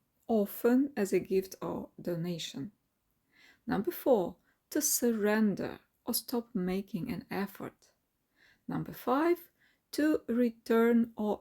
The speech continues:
repay something. Отже,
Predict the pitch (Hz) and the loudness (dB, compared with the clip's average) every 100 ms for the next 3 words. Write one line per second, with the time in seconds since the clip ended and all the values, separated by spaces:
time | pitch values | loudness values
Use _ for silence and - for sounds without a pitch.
0 | - 202 240 226 _ 214 196 160 - _ | -4 2 2 0 _ -2 -2 -4 -8 _
1 | _ - - 131 - - - _ _ _ | _ -14 -10 -10 -10 -14 -14 _ _ _
2 | _ _ _ _ _ _ _ _ _ _ | _ _ _ _ _ _ _ _ _ _
3 | _ _ _ _ _ - 160 - - 262 | _ _ _ _ _ -10 -8 -6 -2 0
4 | 381 | 0